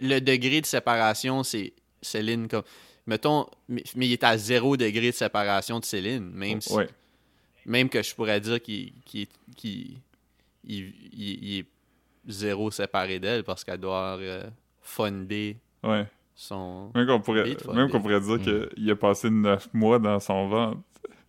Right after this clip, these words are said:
Speaker 2: à être incubé.
Speaker 1: Ouais.
Speaker 2: Intu-, incubé ? Incubation ? Incu-, ouais.
Speaker 1: In-,
Speaker 2: C'est ça.
Speaker 1: intubé.
Speaker 2: C'est sa
Speaker 1: Genre,
Speaker 2: mère.
Speaker 1: il est tubé du nombril.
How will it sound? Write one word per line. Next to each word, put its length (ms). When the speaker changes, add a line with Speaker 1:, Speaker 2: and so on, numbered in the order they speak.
Speaker 2:
à 120
être 240
incubé. 460
Speaker 1:
Ouais. 240
Speaker 2:
Intu-, 400
incubé ? 680
Incubation ? 680
Incu-, 260
ouais. 1080
Speaker 1:
In-, 200
Speaker 2:
C'est 140
ça. 200
Speaker 1:
intubé. 640
Speaker 2:
C'est 140
sa 220
Speaker 1:
Genre, 260
Speaker 2:
mère. 80
Speaker 1:
il 120
est 100
tubé 380
du 180
nombril. 520